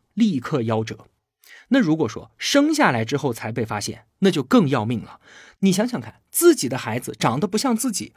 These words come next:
而越长越像吕不韦，那身为国君的秦庄襄王还不得把吕不韦给灭族了呀？而且要扶持公子异上位，那已经是不得了的事情了。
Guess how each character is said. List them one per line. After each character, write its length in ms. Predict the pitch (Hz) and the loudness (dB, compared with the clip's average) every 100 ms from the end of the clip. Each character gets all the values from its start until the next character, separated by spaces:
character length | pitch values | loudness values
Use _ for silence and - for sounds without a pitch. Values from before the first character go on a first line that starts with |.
| - | -10
而 160 | - 202 | 0 0
越 320 | 254 349 294 | 4 4 4
长 220 | 180 104 | 0 -4
越 120 | 139 160 | 0 2
像 240 | 160 127 | 2 -2
吕 120 | 113 | -4
不 160 | 107 127 | -4 -4
韦， 180 | - - - - | -6 -16 -20 -6
那 120 | 302 | 0
身 240 | 277 294 254 | 2 2 2
为 100 | 160 | 0
国 300 | - 135 180 | -2 0 0
君 180 | 208 240 | 2 0
的 100 | 147 | -2
秦 320 | - 131 170 | -4 -4 0
庄 220 | 208 190 | 0 0
襄 220 | 185 160 | -2 -4
王 220 | 120 - _ | -6 -10 _
还 260 | _ - 147 | _ -2 0
不 160 | - 214 | 0 2
得 140 | 156 | 2
把 160 | 139 151 | 2 0
吕 180 | 143 | 0
不 180 | 113 175 | -2 0
韦 120 | 127 | 0
给 140 | - 92 | 0 -2
灭 200 | 151 156 | -2 -2
族 300 | 113 85 113 | -4 -8 -6
了 80 | 131 | -6
呀？ 200 | - - _ _ _ - | -8 -18 _ _ _ -2
而 100 | 151 | 0
且 240 | 151 - - - _ | 0 -6 -12 -20 _
要 180 | 311 294 | 2 2
扶 320 | - 143 214 | -2 -4 -4
持 240 | 247 - | -4 -6
公 220 | 151 233 | 0 2
子 160 | 247 101 | 2 -2
异 140 | 123 | -4
上 240 | 117 180 156 | -2 -2 -2
位， 220 | 190 - _ | -4 -6 _
那 120 | 196 | 0
已 120 | 175 117 | 2 0
经 160 | 127 | -6
是 140 | 131 131 | -8 -8
不 180 | - | -2
得 180 | 247 135 | 0 2
了 220 | 165 127 | 0 -4
的 100 | - | -6
事 160 | 104 - | -8 -6
情 140 | 113 | -8
了。 180 | 107 - | -12 -20